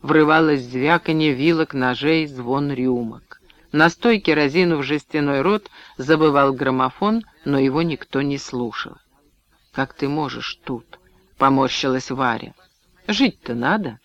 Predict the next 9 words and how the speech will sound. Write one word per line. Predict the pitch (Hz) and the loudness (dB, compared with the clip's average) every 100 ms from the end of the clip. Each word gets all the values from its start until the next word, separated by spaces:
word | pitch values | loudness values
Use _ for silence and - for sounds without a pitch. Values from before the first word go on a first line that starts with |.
| _ _ | _ _
бойко | 139 151 131 139 | 2 4 4 0
ответил | 127 139 127 143 | 2 0 0 -4
Семен. | 127 143 135 123 - _ _ _ _ _ | -6 -6 -4 -6 -12 _ _ _ _ _
«Разве | 139 139 135 139 | 2 2 2 0
это | 131 135 | 0 -4
жизнь?» — | 120 165 180 151 - _ _ | 0 0 0 -6 -10 _ _
пожала | 151 139 143 135 | 2 4 4 2
плечами | 143 143 - 139 139 | 0 -2 -2 -2 -2
девушка. | 135 143 127 117 - - | -2 -2 -4 -6 -12 -14